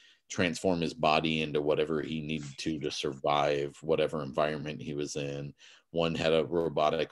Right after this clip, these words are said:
arm that he could blow, like, could just, uh, like, shoot energy blasts out of. Uh, one had the ability to, like,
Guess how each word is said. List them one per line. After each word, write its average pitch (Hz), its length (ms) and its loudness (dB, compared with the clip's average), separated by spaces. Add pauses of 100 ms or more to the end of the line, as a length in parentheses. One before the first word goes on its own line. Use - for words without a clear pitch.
(100)
arm 76 480 -4
that 73 160 0
he 69 140 -6
could 76 160 -8
blow, 76 400 0 (140)
like, 73 200 -4 (120)
could - 280 -8 (480)
just, - 240 -6 (240)
uh, 71 260 0
like, 69 220 -4
shoot 78 300 -4
energy 76 340 -4
blasts 76 420 0
out 76 200 -2
of. 76 260 -6 (480)
Uh, 69 340 -2
one 80 440 -2
had 78 240 -4
the 73 100 -2
ability 76 460 0
to, 71 160 -2
like, 71 420 -4